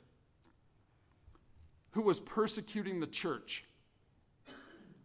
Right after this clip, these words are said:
You see that he already killed James, the brother of John,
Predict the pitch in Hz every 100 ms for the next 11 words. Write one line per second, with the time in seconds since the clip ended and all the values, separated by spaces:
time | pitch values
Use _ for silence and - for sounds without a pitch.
0 | - - - - - 175 226 180 180 151
1 | 175 208 214 - 233 196 131 170 196 190
2 | - 143 185 175 196 139 147 113 117